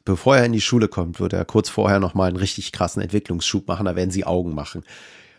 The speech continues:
Und ich hab so im letzten Monat festgestellt, da ist was passiert, irgendwas ist anders. Und jetzt hab ich vorgestern zu Franzi gesagt, ich glaube, dieser Entwicklungsschub war,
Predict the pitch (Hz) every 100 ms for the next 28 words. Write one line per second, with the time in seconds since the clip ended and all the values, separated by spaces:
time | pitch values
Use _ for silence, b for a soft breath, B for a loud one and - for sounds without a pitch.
0 | B - 95 - 117 120 107 98 120 -
1 | 131 131 143 135 - 123 - 117 120 120
2 | 113 - _ - 85 - - - 80 -
3 | - 85 - 82 80 - 90 87 85 95
4 | - 82 87 80 - 82 85 90 95 -
5 | 92 110 - 101 - - 92 107 104 90
6 | 92 - b b b b b - - 90
7 | 87 90 87 82 - 90 - 90 87 80